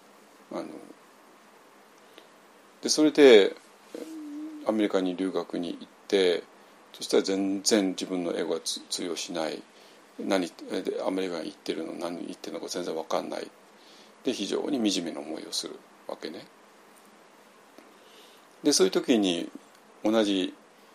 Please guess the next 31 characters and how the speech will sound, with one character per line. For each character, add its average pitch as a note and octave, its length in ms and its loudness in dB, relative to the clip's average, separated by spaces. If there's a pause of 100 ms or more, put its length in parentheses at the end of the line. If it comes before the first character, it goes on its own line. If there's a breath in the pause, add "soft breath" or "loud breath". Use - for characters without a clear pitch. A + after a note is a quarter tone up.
(200)
日 A2 100 -2
本 G#2+ 140 2
人 G2 120 2
が E2+ 80 -2
い - 20 -4
る - 120 -4
わ - 60 -4
け - 60 0
で - 60 2
す - 280 -4
よ C3 60 6
ね。 A2+ 120 2 (200)
<laughs> - 840 -6
日 G#2+ 100 2
本 F#2+ 120 2
の F2+ 60 -2
留 F#2 100 4
学 F2+ 120 2
生 - 140 -4
が E2 60 -4
い E2 40 -6
る D#2+ 120 -6
わ D#2+ 60 -6
け D2+ 100 -10
ね。 D#3 160 -8 (880 loud breath)
で、 A#2+ 100 4
そ E3+ 140 0
う F#3+ 40 -2
す - 140 -2
る - 40 -14
と、 B2 540 10